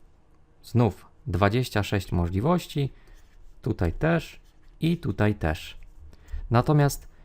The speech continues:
jeśli chodzi o cyfry, to, mm, mamy do wyboru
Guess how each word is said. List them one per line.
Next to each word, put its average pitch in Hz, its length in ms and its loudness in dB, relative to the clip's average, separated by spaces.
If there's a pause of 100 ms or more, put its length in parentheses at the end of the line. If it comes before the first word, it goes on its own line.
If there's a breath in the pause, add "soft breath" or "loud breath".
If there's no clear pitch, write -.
(100)
jeśli 117 240 -2
chodzi 120 300 2
o 113 120 2
cyfry, 147 560 0 (1160 soft breath)
to, 135 380 2 (120)
mm, 107 280 2
mamy 131 260 4
do 113 120 2
wyboru 113 500 4